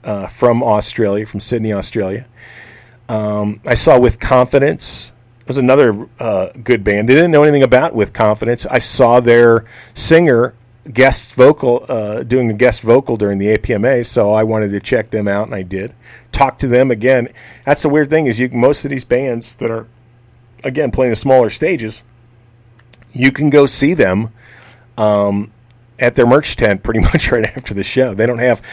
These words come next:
many of them don't have merch guys. They're just traveling in vans or Sprinter vans, and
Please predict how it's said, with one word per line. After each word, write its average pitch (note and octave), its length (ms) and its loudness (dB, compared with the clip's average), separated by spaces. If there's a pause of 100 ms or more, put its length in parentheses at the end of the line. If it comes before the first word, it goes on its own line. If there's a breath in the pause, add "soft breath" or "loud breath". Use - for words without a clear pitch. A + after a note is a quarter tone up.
(140 loud breath)
many F3+ 220 6
of E3 60 0
them C#3 120 2
don't C3 200 6
have B2+ 140 2
merch A#2 400 0
guys. G2 540 -6 (320 soft breath)
They're B2 160 2
just B2+ 260 -2
traveling B2 460 2
in A#2 140 0
vans A#2+ 540 0
or F#2+ 140 -4
Sprinter C3+ 420 -2
vans, B2 500 0
and G#2 200 0